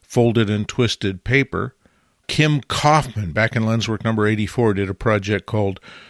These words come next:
Illumitones that was scans of folded paper. But I've never seen the photographs themselves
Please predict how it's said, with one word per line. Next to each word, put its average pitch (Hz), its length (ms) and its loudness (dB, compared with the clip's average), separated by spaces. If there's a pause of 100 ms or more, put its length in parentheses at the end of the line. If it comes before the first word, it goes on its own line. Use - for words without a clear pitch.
(160)
Illumitones 117 880 4
that 92 160 -4
was 95 280 -6 (120)
scans 127 1000 0 (100)
of 107 140 -4
folded 98 440 -2
paper. 80 400 -6 (720)
But 139 120 2
I've 147 100 4
never 190 240 4
seen 185 280 2
the 139 100 2
photographs 147 720 2
themselves 107 1040 0